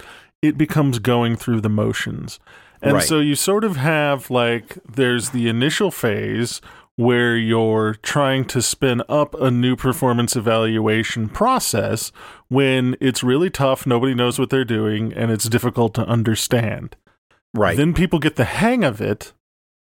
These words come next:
Speaker 1: and approximately fifteen minutes later, it has become just going through the motions, and nobody really wants to do this anymore.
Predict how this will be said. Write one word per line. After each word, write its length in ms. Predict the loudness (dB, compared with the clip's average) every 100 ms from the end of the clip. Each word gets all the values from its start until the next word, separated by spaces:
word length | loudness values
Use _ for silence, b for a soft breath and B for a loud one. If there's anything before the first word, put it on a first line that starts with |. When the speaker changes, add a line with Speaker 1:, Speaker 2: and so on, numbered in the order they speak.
| _ 0
Speaker 1:
and 120 | 0
approximately 760 | 2 2 2 0 -2 0 0 0
fifteen 440 | 0 0 0 2
minutes 260 | 2 0 0
later, 400 | 0 2 2 0
it 200 | 0 0
has 180 | 0 -2
become 460 | -2 -2 0 0 0
just 300 | 0 0 0
going 360 | 2 2 0
through 160 | 0 0
the 80 | 2
motions, 560 | 2 0 0 -2 0
and 140 | 0 2
nobody 300 | 0 0 -2
really 240 | 0 0
wants 260 | 0 0 -2
to 100 | -2
do 180 | 0 2
this 220 | 0 0
anymore. 580 | 0 0 0 0 -2